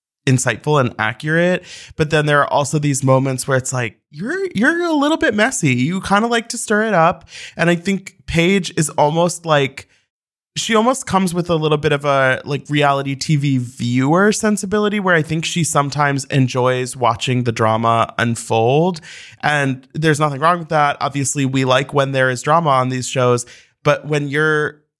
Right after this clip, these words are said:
playing that role and you're in the group, at some point you might kind of catch yourself in a sticky situation. And I'm curious to see after this fight and this, you know,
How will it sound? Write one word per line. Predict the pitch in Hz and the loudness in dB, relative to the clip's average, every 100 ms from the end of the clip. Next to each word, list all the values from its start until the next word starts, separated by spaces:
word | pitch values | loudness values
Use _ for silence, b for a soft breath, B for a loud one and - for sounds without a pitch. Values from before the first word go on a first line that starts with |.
| _ _ _ - | _ _ _ -10
playing | 156 151 147 147 | 0 2 2 2
that | 139 - | 0 0
role | 131 135 127 | -2 0 0
and | 135 131 | 0 0
you're | 127 | 0
in | - 135 127 | 2 2 2
the | 117 | -2
group, | 135 151 135 127 _ _ _ _ _ - | 0 2 2 -2 _ _ _ _ _ -2
at | 143 | -2
some | - 156 | 0 0
point | 143 151 143 | 2 0 0
you | 131 | 2
might | 135 131 | 2 0
kind | 135 123 | -2 -2
of | 117 | -2
catch | 143 135 143 | -4 -4 -2
yourself | 127 - 123 123 | -2 0 0 0
in | 117 | -2
a | |
sticky | - 131 - 120 | -2 -6 -8 -8
situation. | - 120 127 139 135 127 117 | -8 -4 0 0 0 0 0
And | 113 B B | -2 B B
I'm | - 147 | -4 -2
curious | - 254 185 | 0 0 0
to | - | -4
see | 147 143 135 | -4 -2 -2
after | - 139 135 - 135 127 123 b b | 0 -2 -2 -2 0 2 0 b b
this | 135 151 - - - _ _ _ _ - | 0 0 2 -6 -10 _ _ _ _ -14
fight | - 170 160 135 131 - - | -4 0 2 2 -4 -6 0
and | 139 135 | 2 4
this, | 127 - | 0 -2
you | 95 71 110 139 | -10 -12 -2 2
know, | 127 120 - | 4 2 -2